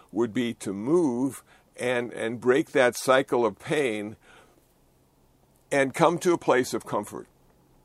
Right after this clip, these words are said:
But every meditator knows that comfort is hard won and, and is lost so easily that it comes and it goes.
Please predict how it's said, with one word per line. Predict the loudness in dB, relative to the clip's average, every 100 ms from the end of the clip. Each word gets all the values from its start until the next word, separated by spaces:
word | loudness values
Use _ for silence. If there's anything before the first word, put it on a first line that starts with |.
| _ _ _ -20 _ -18
But | -16 -4 4 6 6 -2 _ _
every | 2 2 2 0
meditator | 2 2 2 2 2 2 0
knows | 0 4 4 2 -2
that | -2 -2 -4
comfort | -4 -2 -2 -4 -6 -8 _ _ _ _ -2
is | -2 -2
hard | 2 4 6 2
won | 2 2 2 -2 -10 _ -20 _ _
and, | -2 0 0 -4 -12 -20 _ _
and | -4 -2 -4 -6 -14 -6
is | -4 -4
lost | -4 4 6 6 2 -10 -10
so | 0 2 2
easily | 0 -2 -2 -8 -8 -14 -20 _ _ _ _ -4
that | 0 0
it | -4 -8
comes | -2 2 2 0 -4
and | -4
it | -4
goes. | 0 2 2 -4 -14 -18